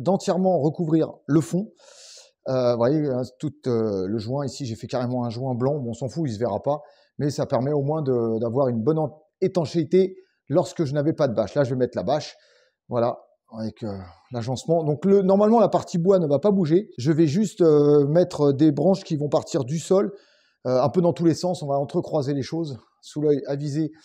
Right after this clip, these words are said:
de Léon. Donc, euh, Léon, par contre, euh, lorsque je vais installer le silicone, même s'il n'y a pas d'odeur, même s'il n'y aura pas de danger lorsque je vais l'installer ou quoi que ce soit,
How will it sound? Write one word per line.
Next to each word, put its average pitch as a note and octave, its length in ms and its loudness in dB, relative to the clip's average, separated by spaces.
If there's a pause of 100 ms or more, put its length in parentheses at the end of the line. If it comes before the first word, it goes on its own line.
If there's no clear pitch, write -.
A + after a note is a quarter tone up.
(300)
de C#3 140 -2
Léon. D#3 380 0
Donc, C#3+ 240 -6
euh, A#2 280 -2
Léon, G#3 280 6
par - 160 0
contre, G3+ 260 0
euh, D3+ 120 6
lorsque D#3 320 2
je C3 80 -2
vais D3 220 2
installer D3+ 380 -2
le C#3+ 100 0
silicone, D#3 480 0
même F#3 160 2
s'il - 180 -4
n'y F3 80 2
a - 60 4
pas F3 120 2
d'odeur, E3 280 4
même F3+ 160 0
s'il - 140 -8
n'y F3 60 -2
aura D3 200 0
pas A#3 100 2
de G3+ 80 2
danger G#3 300 4
lorsque E3+ 320 -2
je B2 360 -6
vais C3+ 120 0
l'installer D3+ 380 2
ou E3 60 4
quoi D#3 120 0
que - 80 -6
ce D3+ 60 -4
soit, F#3 280 0